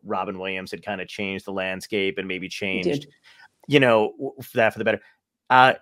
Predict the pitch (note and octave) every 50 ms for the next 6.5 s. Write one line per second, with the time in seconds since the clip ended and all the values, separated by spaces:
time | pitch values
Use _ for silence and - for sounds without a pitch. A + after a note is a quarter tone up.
0 | - A#2+ D#3 D#3 A3 G#3+ - A3+ A3 A3 A3+ A3 G#3 - - E3+ E3+ - D#3 D#3+
1 | D3+ C3+ G3 G#3 G3 F#3 F#3 D3 C#3 C#3 D3 C#3+ C#3 - D3+ C#3+ C3+ C3 A#2+ A#2+
2 | A#2 B2 A#2+ B2 A#2+ A2+ A#2 A#2 A2+ G#2+ G#2 G#2 G2+ G2 - _ - - B2 A2+
3 | A2+ G#2+ A2 A2 G2 - A2 A2 G#2+ G#2+ G#2+ G#2 G2 G#2 G2 F#2+ F#2 F#2 F#2 F#2
4 | - - G#2+ G#2 G#2+ G#2 G#2 G#2 G#2 G#2 G2+ G2+ - - F2+ F#2 F#2 - - -
5 | - - A2+ - - A2 G2 F#2+ - - - A2+ G#2+ - - D#3+ D3 C#3 B2 A2+
6 | G#2+ - - - A2+ A2+ A2+ A2 A2 G#2+